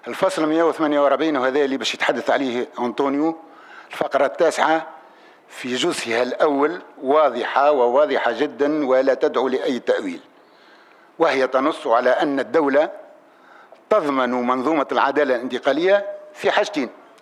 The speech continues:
في مدتها من ألف وتسعمية وخمسة وخمسين إلى تاريخ صدور القانون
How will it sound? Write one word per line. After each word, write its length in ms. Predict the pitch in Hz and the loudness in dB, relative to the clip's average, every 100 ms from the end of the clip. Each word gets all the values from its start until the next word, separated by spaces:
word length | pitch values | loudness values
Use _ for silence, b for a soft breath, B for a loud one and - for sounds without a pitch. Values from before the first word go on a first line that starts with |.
| b b b b b | b b b b b
في 260 | - 240 | -6 -2
مدتها 880 | 208 180 143 180 135 120 135 151 196 - - - _ _ _ _ _ b b b b b _ | 0 0 0 -2 0 2 4 4 2 -6 -20 -20 _ _ _ _ _ b b b b b _
من 120 | 117 120 | -12 -2
ألف 180 | 160 - | -2 -2
وتسعمية 380 | 147 135 135 147 | -2 0 2 0
وخمسة 300 | 143 135 - | 0 -2 -2
وخمسين 460 | 143 135 - 139 123 | -2 -2 -4 -4 -4
إلى 200 | 123 127 | -4 -2
تاريخ 320 | 131 139 - | -2 -2 -4
صدور 280 | 123 135 127 | -4 -2 0
القانون 460 | - 135 139 110 | 0 0 0 -4